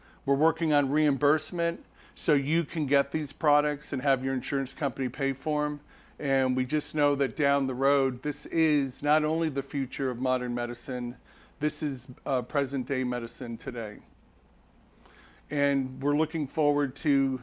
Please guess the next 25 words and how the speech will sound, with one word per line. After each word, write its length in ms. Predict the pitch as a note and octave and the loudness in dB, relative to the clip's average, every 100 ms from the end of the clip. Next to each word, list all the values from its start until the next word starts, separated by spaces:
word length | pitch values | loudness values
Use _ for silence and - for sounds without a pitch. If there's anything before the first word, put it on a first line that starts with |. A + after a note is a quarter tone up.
| - - - - - | -10 -20 -20 -14 -4
um, 600 | C3+ B2 B2 A#2+ A#2 A#2+ | 0 0 0 -2 -6 -6
additional 560 | C#3+ D3 E3 - D#3 C#3+ | -4 2 2 2 -2 -2
technologies 1000 | - C#3+ - C#3+ C#3+ C#3+ D3+ D3 C#3 C#3 | 0 -2 2 4 4 2 0 0 0 -4
as 160 | A#2+ | -6
we 200 | C3 B2+ | -2 2
add 240 | C3+ C#3 C#3 | 4 4 2
them, 420 | C#3+ C#3+ C#3 C#3 _ - - - | 2 2 -2 -6 _ -20 -20 -6
uh, 260 | B2 B2 A#2 | 0 0 2
better 280 | D#3 D3+ | 2 4
ways 400 | C#3+ C#3+ C#3+ C#3 - | 4 4 4 2 -2
to 120 | C3+ | -4
heal 240 | D3+ C3 | 0 2
other 220 | C#3 D3 C#3 | 2 0 0
parts 400 | D3 C#3+ - D#3+ | 2 0 0 -6
of 60 | |
the 80 | C#3 | -2
body, 380 | C3+ C3 C3 B2+ | 4 4 4 0
cardiovascular, 1300 | - D3 C#3+ C#3 A#2 B2+ C3+ - D3+ C#3 C3+ C3+ B2+ - - - - - | 0 2 4 2 4 2 2 -2 -4 0 0 0 -4 -10 -20 -20 -18 -4
um, 640 | B2 A#2 A2+ A2+ A2 A2 A2+ | 0 0 0 -2 -4 -8 -10
surgical 560 | - - D#3+ D3 - D3+ | -6 0 0 0 -2 0
meshes, 960 | C3+ C3 - C#3 C3 C3 C3 B2+ - - - - - _ _ _ | 2 0 -2 -4 -2 -4 -6 -10 -18 -20 -20 -20 -20 _ _ _
uh, 220 | C#3+ A#2+ A#2 | 0 0 0
other 360 | - D3 C#3+ | 0 2 2
areas, 560 | C3+ C3+ C3+ B2+ B2+ - | 2 2 2 0 -2 -4
digestive, 1120 | - C3 B2 C3+ B2+ - C3+ B2+ B2+ B2 | -2 -2 0 0 -2 -2 0 0 -2 -6